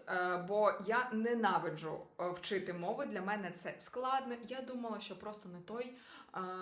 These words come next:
вчитель, е, не той формат, потрібен там індивідуальний, е, мало мотивації. Якщо що, вона теж не допомагає, як би мовити, м, з ніфіга забажати знов,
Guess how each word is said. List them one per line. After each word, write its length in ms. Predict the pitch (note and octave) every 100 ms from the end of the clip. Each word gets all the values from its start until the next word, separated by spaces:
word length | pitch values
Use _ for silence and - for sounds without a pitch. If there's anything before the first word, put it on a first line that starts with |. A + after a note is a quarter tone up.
| F#3
вчитель, 600 | F3+ - G3 F#3 F3 E3+ -
е, 100 | F3+ F3+ F3+ F3+
не 140 | F3+
той 180 | F#3 A3+
формат, 600 | A#3 B3+ A3+ F#3 F3 E3+ -
потрібен 460 | F#3 F3+ G#3+ G#3+ G3
там 180 | F#3 F3+
індивідуальний, 960 | F3+ F#3 F3+ G#3 B3+ B3+ A#3+ A#3 A#3 - - -
е, 40 |
мало 440 | F3+ G3 A3+ G3+
мотивації. 1000 | G3 F#3+ F#3+ G#3+ B3+ B3+ - A#3 A3 G#3+ - _ G3
Якщо 280 | F#3+ -
що, 460 | G3 B3 B3+ B3 -
вона 340 | - F#3 G#3 A3
теж 380 | A3 F#3+ F3 F#3
не 100 | F3+
допомагає, 760 | F#3+ F3+ F3+ F#3 A3+ A3 G#3
як 180 | F3+ F3+
би 80 | F3+
мовити, 600 | F#3+ F#3 F3+ F3+ F3 E3+ - - - _ -
м, 480 | F#3 F#3 F3+ F3 F3 F3
з 160 | F#3
ніфіга 580 | A3 A3 G#3+ G3 B3 C#4+
забажати 680 | A3+ G3 F#3+ F#3 A3+ B3+ A#3+
знов, 420 | G3 F#3+ G#3